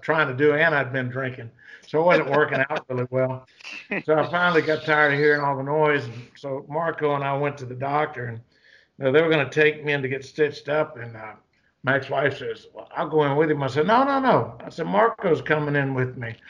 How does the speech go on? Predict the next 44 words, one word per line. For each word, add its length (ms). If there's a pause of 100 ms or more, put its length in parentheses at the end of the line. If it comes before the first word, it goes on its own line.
(260)
So 140
I'm 140
on 140
the 60
gurney, 320
and 140
they're 240 (220)
cleaning 360
me 160
up, 260
and 200 (460)
they, 300
they 180
take 300
this 220
needle 340
from 240
behind 480
the 140
eye, 360 (640)
and, 400
and 200
they 160
stick 460
it 140
through, 220
and 80
they 180
flush 320
out 200
all 160
that 160
junk. 360
I, 140
you 80
know, 60
I 40
was 120
using 220
Vaseline 640
and 100
crap, 400
you 80
know, 180